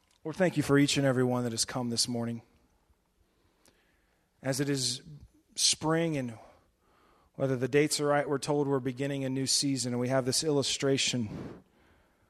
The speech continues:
of a vine that is beginning to bear some fruit but needs some work.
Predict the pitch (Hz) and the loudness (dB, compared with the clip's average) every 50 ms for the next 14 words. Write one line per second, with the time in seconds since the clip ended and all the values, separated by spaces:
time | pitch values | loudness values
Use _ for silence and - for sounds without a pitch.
0 | _ _ _ - - 143 135 135 120 139 156 160 165 170 175 170 170 170 156 143 | _ _ _ -4 -2 0 0 2 4 6 6 8 8 6 6 4 2 0 -4 -6
1 | 135 127 123 120 123 139 131 127 131 160 180 185 185 180 180 175 - - 139 127 | -8 -10 -12 -12 -12 -12 -12 -8 -6 -4 -4 -4 -4 -4 -6 -8 -8 -10 -10 -6
2 | 147 143 147 151 147 135 - - 147 135 - - - - 151 151 143 139 135 139 | -6 -4 -4 -4 -4 -6 -8 -8 -10 -10 -14 -16 -12 -8 -6 -6 -6 -6 -8 -10
3 | 131 131 127 135 143 147 143 135 - - - 131 127 127 123 127 113 104 - _ | -12 -10 -8 -8 -8 -8 -8 -6 -6 -6 -6 -8 -8 -8 -8 -10 -10 -10 -14 _